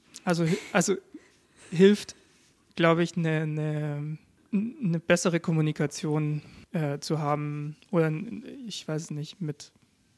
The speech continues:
mit anderen Leuten. Ich weiß, das ist komisch. Nein, ich, ich will keine solche normative Aussage gerade treffen. Das ist,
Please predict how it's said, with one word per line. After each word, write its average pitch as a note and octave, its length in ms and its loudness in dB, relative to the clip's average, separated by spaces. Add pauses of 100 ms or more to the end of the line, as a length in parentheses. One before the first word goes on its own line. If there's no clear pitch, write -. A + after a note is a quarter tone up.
(380)
mit D#3+ 140 -6
anderen D3+ 320 -6
Leuten. D3 300 -6
Ich - 160 0
weiß, D#3 220 4
das F3 280 2
ist D#3+ 140 -4
komisch. D#3 400 0
Nein, D#3 400 0
ich, - 220 -6
ich - 180 -8
will D3+ 100 0
keine D3+ 300 -2
solche D3+ 280 -2
normative D3 520 -2
Aussage D3 440 -4
gerade C#3+ 500 -2
treffen. D3+ 380 -4
Das D3+ 160 -6
ist, - 320 -6